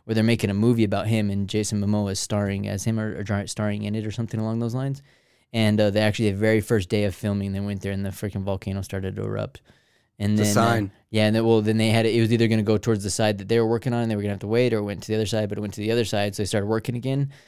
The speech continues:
Speaker 1: But all the cast and crew is Hawaiian, you know, they all live there, and they're all talking, like, they're already, everyone's already talking about it and stuff, 'cause they're really superstitious about stuff like that. But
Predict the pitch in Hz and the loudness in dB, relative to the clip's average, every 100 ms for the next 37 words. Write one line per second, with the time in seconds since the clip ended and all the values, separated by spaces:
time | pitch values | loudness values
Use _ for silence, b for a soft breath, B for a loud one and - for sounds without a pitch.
0 | B 117 110 104 - 107 - 92 135 117 | B 2 2 2 2 0 0 0 2 2
1 | 101 110 131 104 107 104 104 101 101 104 | 2 0 0 0 -2 0 0 0 0 0
2 | 110 98 101 104 b b b 101 95 - | 0 0 -2 -4 b b b -6 -6 -8
3 | _ _ _ 104 104 101 98 92 95 95 | _ _ _ -6 -4 -2 -2 -2 -4 -4
4 | 92 - 101 107 107 104 113 110 110 107 | -8 -6 -6 -6 -6 -4 -4 -4 -4 -4
5 | 120 110 104 101 98 104 104 104 107 98 | -4 -4 -4 -4 -4 -6 -8 -8 -6 -4
6 | 113 98 104 135 - 127 - 95 156 - | -4 -2 0 0 -2 -4 -8 -10 -10 -10
7 | 101 98 - - 101 - - 87 - _ | -12 -10 -12 -10 -10 -12 -12 -12 -12 _
8 | _ _ _ _ _ - 92 - | _ _ _ _ _ -10 -10 -10